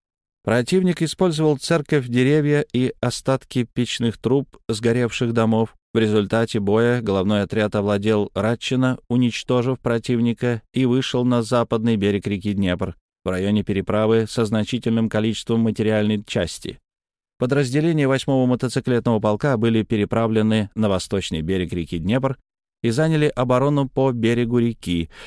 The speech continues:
С переходом подразделений восьмого мотоциклетного полка на восточный берег реки Днепр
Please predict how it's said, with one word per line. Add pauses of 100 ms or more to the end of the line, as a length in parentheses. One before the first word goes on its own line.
(240)
С
переходом
подразделений
восьмого
мотоциклетного
полка
на
восточный
берег
реки
Днепр